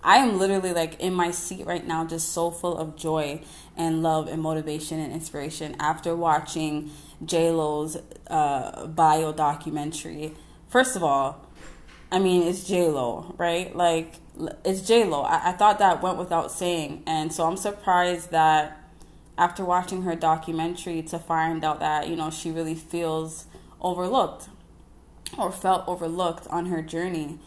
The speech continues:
I always just thought she's an icon from, there's no, no amount of tabloids, no amount of anything, <laughs> you know, that has been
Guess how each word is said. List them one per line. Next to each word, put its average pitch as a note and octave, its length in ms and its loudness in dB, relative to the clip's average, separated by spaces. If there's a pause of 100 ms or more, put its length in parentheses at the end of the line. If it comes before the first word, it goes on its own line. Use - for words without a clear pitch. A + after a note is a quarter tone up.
(520)
I G#3 120 8
always A#3+ 220 6
just F#3 160 -4
thought E3+ 360 6
she's F#3+ 300 -4 (200)
an F3 160 -2
icon E3+ 580 -2
from, F3 580 0
there's F#3 220 0
no, G#3+ 460 2 (460)
no G#3+ 200 4
amount A3+ 280 6
of G3 100 -4
tabloids, F3+ 680 2
no G3 140 0
amount F#3+ 260 2
of F3 160 -4
anything, E3+ 760 -4 (260)
<laughs> - 260 2
you B3 140 2
know, G3 220 0
that E3+ 160 0
has F3 180 2
been F3 340 -2